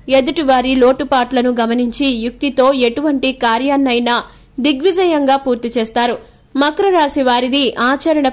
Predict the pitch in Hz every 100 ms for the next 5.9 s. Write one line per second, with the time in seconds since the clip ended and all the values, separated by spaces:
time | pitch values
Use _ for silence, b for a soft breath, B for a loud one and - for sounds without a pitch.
0 | 254 226 240 269 269 247 247 233 233 240
1 | 240 269 - 226 226 226 220 220 262 226
2 | B B B B - 262 269 233 262 311
3 | 262 233 233 233 247 226 - 262 - 240
4 | 247 339 359 320 302 262 233 - - 254
5 | 269 381 381 277 247 240 233 233 233